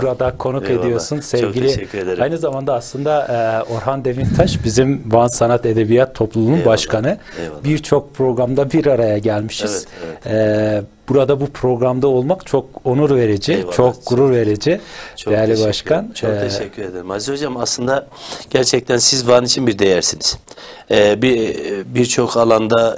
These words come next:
Speaker 2: e, boy göstermiş, birçok alanda ciddi anlamda başarılar elde etmiş çok değerli kardeşlerimizdenisiniz.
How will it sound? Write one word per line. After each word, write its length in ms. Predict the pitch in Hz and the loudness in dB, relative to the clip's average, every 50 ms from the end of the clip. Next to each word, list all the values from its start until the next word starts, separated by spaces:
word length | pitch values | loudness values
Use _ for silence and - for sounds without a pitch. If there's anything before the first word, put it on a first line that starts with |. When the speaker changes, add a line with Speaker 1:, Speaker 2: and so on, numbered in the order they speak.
| 101 | -4
Speaker 2:
e, 120 | 104 98 104 | -6 -2 2
boy 160 | 113 113 113 | 2 2 2
göstermiş, 680 | 110 113 107 - - - 107 98 107 110 - - - - | 2 0 -2 0 0 0 0 0 0 -2 -4 -4 -2 0
birçok 460 | 117 110 104 - - 113 110 104 - | 0 2 2 2 0 0 0 2 2
alanda 440 | 107 104 104 101 104 104 107 110 110 113 - - - _ _ | 2 4 4 4 2 2 2 0 0 -2 -8 -20 -20 _ _
ciddi 340 | - - 104 92 95 101 113 | -4 -2 -2 -2 0 0 2
anlamda 460 | 117 117 113 110 107 107 104 110 104 | 2 2 2 2 2 2 2 0 2
başarılar 500 | 107 104 92 - - 104 101 104 107 107 | 2 0 0 2 0 0 2 2 2 2
elde 320 | 101 98 98 98 95 107 98 | 4 2 0 0 2 0 0
etmiş 320 | 92 - 113 117 113 - - - - - - - - _ | 0 0 -2 -4 -4 -4 -10 -18 -20 -20 -20 -20 -20 _
çok 340 | - - 127 120 123 - - | 2 4 4 4 4 0 0
değerli 600 | 117 110 110 107 107 107 117 120 120 113 - - | 4 4 6 4 4 2 2 0 0 0 -2 -4
kardeşlerimizdenisiniz. 1300 | - - 107 98 95 98 90 - - 98 92 90 90 90 85 85 90 82 78 73 - - 73 - - - | -2 0 0 2 2 0 -2 0 0 0 -2 -2 -2 -6 -4 -2 -2 -2 0 -2 -4 -4 -4 -8 -8 -8